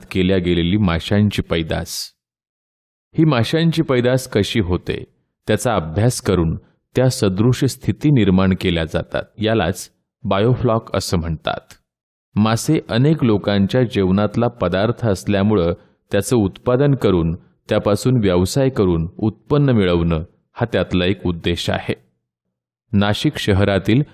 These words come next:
महाराष्ट्र बायोफ्लॉकच्या मार्गदर्शन आणि प्रशिक्षणानंतर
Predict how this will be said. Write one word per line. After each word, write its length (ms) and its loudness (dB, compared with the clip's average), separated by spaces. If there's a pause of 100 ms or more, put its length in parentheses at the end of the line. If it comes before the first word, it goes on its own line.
(260)
महाराष्ट्र 680 2
बायोफ्लॉकच्या 840 -2
मार्गदर्शन 720 0
आणि 200 0
प्रशिक्षणानंतर 1080 0